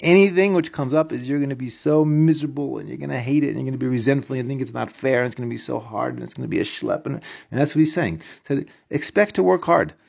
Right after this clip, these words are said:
Says, "We've been sold a false bill of goods here. We think we're in this world to be comfortable and everything is trying to make us as comfortable as possible. It does us no service. Comfort doesn't bring happiness. Is that we're here to work.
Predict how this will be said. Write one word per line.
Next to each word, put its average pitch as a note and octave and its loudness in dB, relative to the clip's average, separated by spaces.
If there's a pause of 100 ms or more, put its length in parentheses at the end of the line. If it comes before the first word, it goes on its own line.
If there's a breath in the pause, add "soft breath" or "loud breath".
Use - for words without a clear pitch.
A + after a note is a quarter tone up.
(140)
Says, C#3+ -2
"We've D3+ 0
been E3 2
sold D#3 4
a - -4
false C3 0
bill A#2+ -4
of G#2 -6
goods G#2 -2
here. F#2 -4
We A2+ 0
think C#3 -4
we're A#2+ 0
in A2+ 0
this A2 -4
world A2 0
to G2+ -4
be F#2 -6
comfortable F#2 -2
and F2+ -2
everything C#3+ 2
is A#2 -4
trying A2+ -4
to A2 -2
make G#2+ -2
us F#2+ -14
as F#2 -10
comfortable F#2 -6
as E2 -6
possible. F2 -4
It F2 -4
does A2 0
us G#2+ -4
no G2+ 0
service. F2 -4
Comfort C3 -2
doesn't A2 0
bring G2+ -2
happiness. F2 -4 (420 loud breath)
Is G2+ -8
that G2+ 0
we're G2+ 2
here A2+ 4
to G#2+ 2
work. G2+ -2